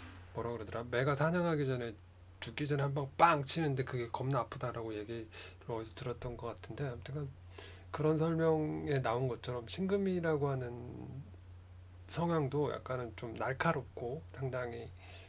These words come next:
뭐라 그럴까? 제가 느끼기엔 그 표면적으로는 세 보이는 그런 느낌이 있다, 이렇게 얘기를 드리고 싶어요. 어, 예민하고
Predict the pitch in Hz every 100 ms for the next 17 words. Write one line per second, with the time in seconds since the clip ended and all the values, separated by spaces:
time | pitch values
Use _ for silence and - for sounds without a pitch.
0 | - - 123 113 110 107 - 107 - -
1 | 120 175 160 - 139 123 120 - 196 202
2 | 190 151 143 131 - 160 160 160 139 127
3 | 110 117 104 98 - 117 107 95 - 107
4 | 98 92 113 101 104 95 104 95 92 -
5 | 90 82 78 - - - - - - -
6 | - - 113 117 120 127 135 180 165 117
7 | 107 147